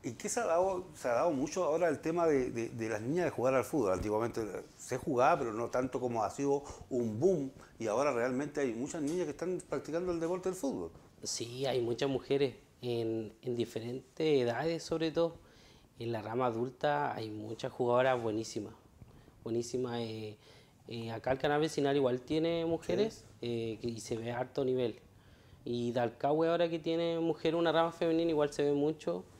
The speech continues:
Speaker 2: Que no, pero hay mujeres que son <laughs> mejores que hombres. Y,
Speaker 1: Sí.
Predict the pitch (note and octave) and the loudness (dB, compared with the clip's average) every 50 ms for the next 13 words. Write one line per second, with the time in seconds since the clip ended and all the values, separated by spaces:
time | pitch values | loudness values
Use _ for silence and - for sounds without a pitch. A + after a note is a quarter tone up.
0 | - - - - - - - - - B2 A#2 A2+ A2 G#2+ A2 A2 A2 G#2+ A2 A#2 | -20 -20 -20 -20 -20 -20 -20 -6 -2 -2 -2 -2 -4 -6 -6 -8 -8 -6 -6 -4
1 | A#2 C3+ A#2+ A2+ G#2+ A#2+ A#2+ A#2+ A#2+ A2 - - A#2+ A#2+ A#2+ A2+ - - A2+ G#2 | -2 0 0 0 0 0 0 2 0 0 -2 -2 0 0 0 -2 -2 -4 -4 -4
2 | - - A2 A2+ A#2 A#2 A2+ A2 G#2+ G#2 G#2+ - - - - - - - - - | -6 -6 -6 -4 -2 -2 -2 -4 -6 -8 -10 -14 -18 -20 -20 -20 -20 -20 -16 -16
3 | - - - - - - D3 - - - D3+ C#3 A#2+ B2+ B2 A2+ - C#3+ C#3 C#3 | -14 -12 -10 -10 -8 -8 -8 -4 -2 -2 -2 -2 -4 -4 -4 -2 2 2 2 2
4 | C#3 - - D#3 D#3+ E3 E3 D3 C#3 D3+ D3+ D3+ D#3+ E3 F3 F3+ F3 D3+ C3+ B2 | 2 4 4 6 6 6 4 4 4 6 6 8 6 4 2 0 -4 -4 -2 -2
5 | A#2+ G#2 A2 C3+ E3+ E3+ C3 B2 A#2+ | -2 -2 0 0 0 0 -2 -2 -6